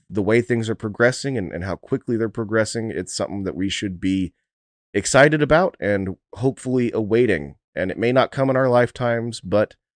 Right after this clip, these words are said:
there's a good chance that it will. We've seen significant prophecies be fulfilled in the last hundred years. I think the biggest of which is the, uh, indwelling of the nation of Israel in the land,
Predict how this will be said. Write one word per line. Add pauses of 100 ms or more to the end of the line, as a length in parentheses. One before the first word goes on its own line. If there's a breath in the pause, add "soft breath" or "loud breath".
(320)
there's
a
good
chance
that
it
will.
We've
seen (520)
significant
prophecies
be
fulfilled
in
the
last
hundred
years.
I
think (380)
the
biggest
of
which
is
the, (440)
uh,
indwelling
of
the (220)
nation
of
Israel
in
the
land,